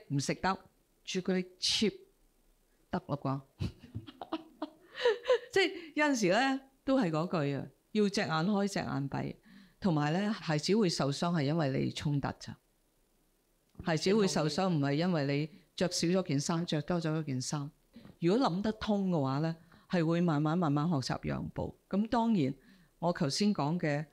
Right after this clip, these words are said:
父母同佢溝通，譬如我個女婿去到就會俾我睇到個時間表嘅，細個嗰陣時，呢個時間咁，呢個，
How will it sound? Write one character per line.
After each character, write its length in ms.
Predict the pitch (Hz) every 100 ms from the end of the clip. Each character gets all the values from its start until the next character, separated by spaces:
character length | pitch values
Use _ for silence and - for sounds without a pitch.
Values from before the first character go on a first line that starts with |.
| _ _ _
父 140 | - 170
母 160 | 165
同 220 | 175 170 143
佢 140 | 151
溝 300 | - 190 185
通， 300 | 202 175 170
譬 320 | 233 175 139
如 80 | 135
我 120 | 151
個 200 | 170 160
女 220 | 156 143
婿 340 | 147 165 151 165
去 160 | 170
到 140 | 160 160
就 160 | 151
會 80 | 139
俾 160 | 147 160
我 60 | 156
睇 140 | 147
到 100 | 160
個 100 | 156
時 220 | 143 - 110
間 200 | 117 123
表 180 | 92 131
嘅， 200 | 120 -
細 240 | - 139
個 80 | -
嗰 220 | 131 -
陣 60 | 156
時， 200 | - - - _ _ _
呢 80 | 185
個 80 | 170
時 140 | -
間 160 | 127 131
咁， 80 | 127 - _ -
呢 160 |
個， 0 | 160